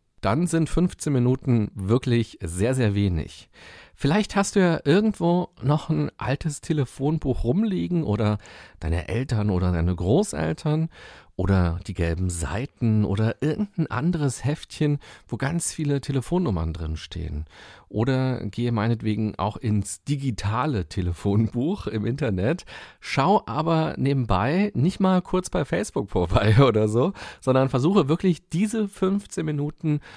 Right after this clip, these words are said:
mal auszuhalten und nichts weiter zu machen.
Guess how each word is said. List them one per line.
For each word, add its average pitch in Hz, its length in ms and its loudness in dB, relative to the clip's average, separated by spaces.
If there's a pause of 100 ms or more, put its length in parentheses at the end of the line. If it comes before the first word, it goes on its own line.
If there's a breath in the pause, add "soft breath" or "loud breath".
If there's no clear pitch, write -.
(140 loud breath)
mal 110 220 2
auszuhalten 117 920 -2
und 123 160 -2
nichts - 480 -2
weiter 156 300 -4
zu - 160 -12
machen. 76 460 -8